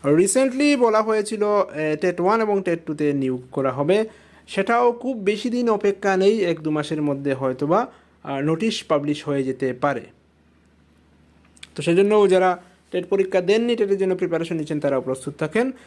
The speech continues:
আর যারা already টেট পাস করে বসে রয়েছেন, তাদের সুদিন চলে এসছে। যাই হোক, তো আজকে নোটিশটা আমরা ডিটেইল দেখে নেব।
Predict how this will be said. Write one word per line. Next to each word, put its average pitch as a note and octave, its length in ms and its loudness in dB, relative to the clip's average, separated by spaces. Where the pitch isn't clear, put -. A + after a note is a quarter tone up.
আর B2+ 280 -4
যারা E3 180 2
already G#3+ 280 2
টেট G#3+ 300 2
পাস A3+ 280 0
করে G#3+ 200 -4
বসে E3+ 260 -4
রয়েছেন, D#3 460 -4
তাদের C3+ 340 -4
সুদিন F#3 480 -4
চলে B2+ 200 0
এসছে। - 260 -10
যাই E3 140 2
হোক, B2+ 120 -4
তো F3+ 80 -2
আজকে G3 240 2
নোটিশটা B3 340 0
আমরা A#3+ 240 2
ডিটেইল G#3+ 300 0
দেখে D#3 220 0
নেব। A#2 180 -10